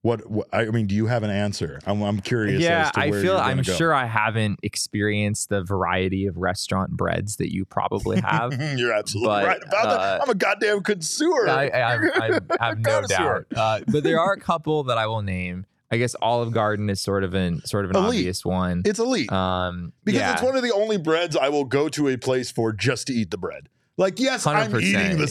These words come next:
Speaker 1: salad, but I'm not really
Speaker 2: Yeah, the
Speaker 1: eating the
Speaker 2: move at
Speaker 1: salad,
Speaker 2: Olive
Speaker 1: Jesse.
Speaker 2: Garden is to, like, put in an order for some sort of pasta dish or something just to make it look like you're an, an actual legitimate customer. And then you just dip the moment that the salad and bread, the moment you've eaten your fill of salad and breadsticks,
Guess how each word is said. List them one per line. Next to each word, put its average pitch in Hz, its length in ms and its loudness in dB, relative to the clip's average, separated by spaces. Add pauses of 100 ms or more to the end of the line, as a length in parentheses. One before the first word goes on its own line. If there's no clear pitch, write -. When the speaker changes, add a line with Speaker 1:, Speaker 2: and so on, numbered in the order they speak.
Speaker 1:
salad, 120 500 0
but 202 120 0
I'm 180 140 0
not 120 180 2
really 113 160 2
Speaker 2:
Yeah, 123 60 2
the 127 80 0
Speaker 1:
eating 151 120 2
the 180 60 4
Speaker 2:
move 220 180 2
at 208 60 4
Speaker 1:
salad, 175 160 2 (120)
Speaker 2:
Olive 143 120 0
Speaker 1:
Jesse. 143 320 0
Speaker 2:
Garden - 160 -8
is 113 300 -4
to, 120 100 0
like, 101 320 0 (100)
put 120 280 0
in 117 160 0
an 104 220 0
order 95 840 0
for 90 180 -2
some 95 240 -4
sort 98 200 -4
of 95 100 -6
pasta 85 380 -2
dish 85 300 -4
or - 60 -8
something 87 440 -2
just 87 200 -4
to 101 60 -2
make 92 200 -2
it - 80 -6
look 101 240 -2
like 95 200 -2
you're 87 180 -2
an, 87 220 -2 (280)
an - 220 -4
actual 92 540 0
legitimate 85 460 -2
customer. 87 600 -2 (320)
And 107 160 0
then 113 120 0
you 110 120 0
just 87 260 -4
dip 113 300 -2
the - 100 -4
moment 87 380 0
that 82 120 -8
the - 80 -8
salad 85 360 -2
and 87 100 0
bread, 87 280 -2
the - 200 -6
moment 92 280 0
you've 87 140 -4
eaten 90 220 -2
your 90 100 -2
fill 90 200 -2
of 82 100 -4
salad 85 300 -2
and - 100 -10
breadsticks, - 640 -4